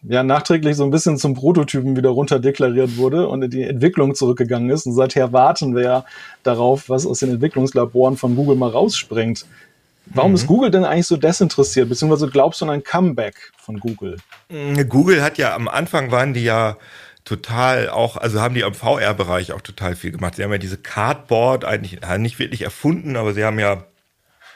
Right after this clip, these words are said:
Speaker 2: diesen Cardboard-Standard, dass man einfach ein Handy in so einen Pappkarton reinmacht und zwei Linsen davor und dann kann man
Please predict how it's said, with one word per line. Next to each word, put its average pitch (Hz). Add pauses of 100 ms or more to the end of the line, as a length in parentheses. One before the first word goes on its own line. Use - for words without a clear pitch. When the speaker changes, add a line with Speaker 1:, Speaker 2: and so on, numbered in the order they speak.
(240)
Speaker 2:
diesen 95
Cardboard-Standard, 113
dass 98
man 104
einfach 101
ein 92
Handy 123 (380)
in 107
so 98
einen 92
Pappkarton -
reinmacht 110
und 87
zwei 98
Linsen 110
davor 101
und 92
dann 92
kann -
man 95